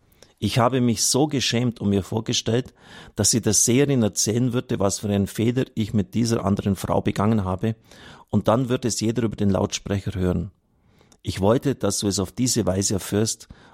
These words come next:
und deshalb musste ich von dort wegfahren. Bitte vergib mir. An und für sich eine belanglose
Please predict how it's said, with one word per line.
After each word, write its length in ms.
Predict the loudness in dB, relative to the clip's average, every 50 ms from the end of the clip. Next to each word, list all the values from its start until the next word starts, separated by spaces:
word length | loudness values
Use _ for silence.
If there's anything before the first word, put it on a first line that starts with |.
| _ _
und 160 | -4 0 0
deshalb 280 | 0 2 0 0 0
musste 260 | 0 -4 -2 -2 -6 -6
ich 40 |
von 140 | -2 -4 -2
dort 240 | -2 -2 -4 -4 -4
wegfahren. 480 | -8 -8 -8 -8 -8 -6 -4 -4 -6 -8 _ _ _ _
Bitte 240 | -4 -2 0 -2 -4
vergib 460 | -4 -4 -8 -6 -6 -8 -8 -6 -10
mir. 220 | -10 -10 -10 -14 -16 _ _ _ _ _ _ _ _ _ _ _ _ _ _ _ _ _ _ _ _ _ _ _ -20 -20 _ _ _ _ _ _ _ _ _ _ _ _ _ _ _ _
An 200 | -6 -2 0 0
und 80 | 0 0
für 160 | 0 0 0
sich 280 | 2 2 0 0 0
eine 140 | 0 0 0
belanglose 760 | 0 0 0 2 2 2 2 2 2 2 0 0 0 -2 -2